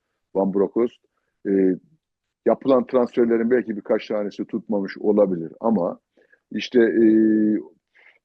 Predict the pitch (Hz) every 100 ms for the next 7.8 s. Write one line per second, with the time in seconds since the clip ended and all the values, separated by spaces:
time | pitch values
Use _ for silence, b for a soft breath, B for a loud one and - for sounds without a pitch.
0 | _ _ _ _ _ _ - 104 123 139
1 | 120 110 113 107 107 107 104 110 113 107
2 | 98 92 87 - 78 - _ _ _ -
3 | 110 117 107 104 101 98 98 95 92 104
4 | 101 92 87 80 - 95 101 104 104 95
5 | - - 92 107 101 - 127 107 95 -
6 | _ b b - 104 110 107 117 113 98
7 | 104 104 104 123 92 87 117